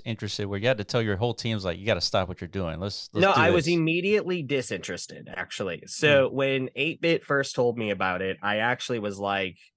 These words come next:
Speaker 2: "Yeah, but why would I do that?" And he's like, "Dude, no, you don't understand." I said, "No, no, no, I don't think you understand. Whatever that
Speaker 1: <laughs>
Speaker 2: messaging is there, that messaging is not right. That is not, you are never going to build a metaverse on Bitcoin." Now, again, I didn't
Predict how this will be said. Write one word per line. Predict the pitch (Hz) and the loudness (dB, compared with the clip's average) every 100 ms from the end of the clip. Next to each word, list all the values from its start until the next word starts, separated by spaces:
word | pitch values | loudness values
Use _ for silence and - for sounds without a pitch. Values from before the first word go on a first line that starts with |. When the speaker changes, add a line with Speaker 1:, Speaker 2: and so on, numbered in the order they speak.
| - | -4
Speaker 2:
"Yeah, | 113 98 | -2 0
but | 80 | -4
why | 90 87 92 | -2 -2 -2
would | 80 82 | -4 -6
I | 78 82 | -6 -8
do | 82 | -10
that?" | 78 78 - _ - | -8 -8 -10 _ -6
And | 107 107 | -4 -2
he's | 101 98 | -4 -4
like, | 101 98 92 | -2 -4 -2
"Dude, | 135 | -2
no, | 135 131 | 0 0
you | 120 | 0
don't | 123 | -2
understand." | 123 117 - 117 | -2 -4 -4 -4
I | 110 | -4
said, | - 101 | -4 -4
"No, | 104 98 92 | -2 0 -2
no, | 90 | -4
no, | 92 90 | -4 -2
I | 87 | -2
don't | 95 92 | -4 -6
think | 90 85 | -8 -8
you | 85 | -8
understand. | 80 80 - 80 78 | -8 -8 -8 -8 -6
Whatever | 87 98 107 120 110 | -4 -2 0 0 0
that | 98 104 98 | 0 2 0
Speaker 1:
<laughs> | - 90 | -4 -4
Speaker 2:
messaging | 98 113 101 107 110 | -4 -4 -4 -4 -2
is | 110 101 | -4 -2
there, | 113 107 | 0 0
that | 95 101 95 | 0 -2 -2
messaging | 95 90 85 85 | -4 -4 -8 -8
is | 80 | -8
not | 85 82 80 - | -4 -4 -4 -4
right. | 85 76 80 | -4 -4 -4
That | 87 | -6
is | 82 | -6
not, | 92 92 95 - - - _ _ _ _ _ _ | -4 0 -2 -4 -16 -20 _ _ _ _ _ _
you | - 127 | 0 2
are | 104 | 4
never | 113 131 147 | 4 4 4
going | 135 139 123 | 4 4 2
to | |
build | 110 110 107 | 0 0 0
a | 95 | -2
metaverse | 90 110 123 117 117 - | -2 0 0 0 -2 -4
on | 113 113 | -2 0
Bitcoin." | 101 98 - 90 | 0 -2 -2 -4
Now, | 98 95 | 0 -2
again, | - 98 135 113 87 90 - _ _ _ _ 101 | -2 0 2 2 0 -8 -16 _ _ _ _ -2
I | 101 | -2
didn't | 110 107 117 | -2 -2 -4